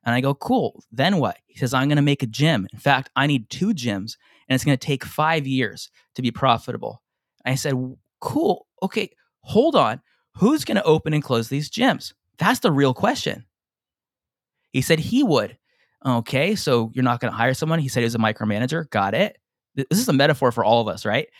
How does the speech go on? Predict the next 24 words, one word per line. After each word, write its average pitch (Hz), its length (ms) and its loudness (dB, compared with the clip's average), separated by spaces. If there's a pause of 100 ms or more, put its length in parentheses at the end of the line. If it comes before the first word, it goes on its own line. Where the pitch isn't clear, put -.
(160)
Then 170 160 2
I 208 120 2
say, 120 420 -2 (260)
"How - 340 0
old 311 200 0
are 294 40 -4
your 320 120 -6
kids?" - 440 -8 (480)
He 147 100 0
goes, 120 180 2
"Thirteen 147 380 0
and 117 140 2
fifteen." - 460 -6 (580)
And 156 80 4
I 233 100 6
was 214 120 4
nice 165 320 2
to 107 140 -2
him, 113 200 -4 (600)
but 151 120 6
I'm 151 120 4
thinking, 139 280 2
"Mister 156 280 4
Accountant, 185 720 2